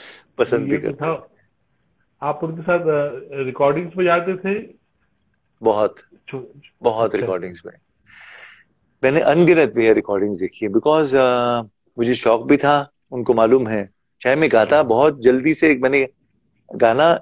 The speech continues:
Speaker 1: शुरू किया, लेकिन उतनी जल्दी उम्र में नहीं जितनी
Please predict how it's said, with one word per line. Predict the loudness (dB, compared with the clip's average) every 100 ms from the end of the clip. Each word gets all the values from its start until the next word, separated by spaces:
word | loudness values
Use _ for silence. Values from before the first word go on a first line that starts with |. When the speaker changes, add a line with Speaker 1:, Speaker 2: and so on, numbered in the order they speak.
| -6
Speaker 1:
शुरू | 0 0
किया, | 2 4 4 2
लेकिन | -2 0 -2 -4 -10 _ _ _
उतनी | 0 4 6
जल्दी | 6 6 6
उम्र | 4
में | 2 2
नहीं | 2
जितनी | 0 0 2 2